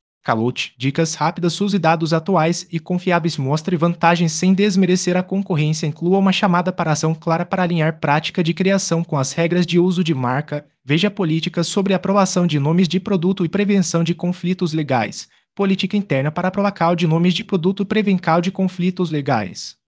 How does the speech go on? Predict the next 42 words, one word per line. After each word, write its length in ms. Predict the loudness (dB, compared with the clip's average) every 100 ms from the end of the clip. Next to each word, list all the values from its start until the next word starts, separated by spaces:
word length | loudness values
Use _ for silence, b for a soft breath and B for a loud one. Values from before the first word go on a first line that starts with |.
| _
Como 180 | -2 0
criar 320 | 2 2 2
comparações 640 | 0 -2 0 0 0 -2 -4
claras 460 | 0 2 2 -2 -6 b b
e 60 | -4
equilibradas. 640 | 0 0 2 2 2 0
Defina 420 | 0 -2 -2 -2
critérios 520 | -2 -4 0 0 0 0
decisivos 580 | 0 0 0 0 -2
para 200 | 0 -2
o 40 | -2
público, 520 | -2 -2 -2 -6 -12 b b
atribua 460 | -4 0 0 0 0
peso 240 | 0 0
se 160 | -2 -2
possível 560 | -2 -2 0 0 -2 0
e 120 | 0
apresente 480 | 2 2 0 -2 -2
prós 380 | 0 0 0 -4
e 80 | -6
contras 420 | 0 0 2 0
de 100 | 0
forma 320 | -2 0 0
igualitária. 720 | 2 2 0 0 -2 -2 -10 -16 _ _
Explique 320 | -8 -2 0 0
o 40 |
significado 760 | 0 0 0 0 0 2 2 0
dos 160 | 0
números, 500 | 0 0 2 0 -2 -4
use 200 | -2 0
linguagem 500 | 0 2 4 4 2
simples 640 | 2 2 2 0 -2 -4
e 60 | 0
inclua 400 | 0 2 2 2
cenários 440 | 0 0 2 0
de 100 | 2
uso 240 | 2 2 0
para 180 | -2
tornar 300 | 0 0 2
a 60 | 0
comparação 580 | 0 0 0 0 0 0
tangível. 640 | 2 2 2 0 -2 -8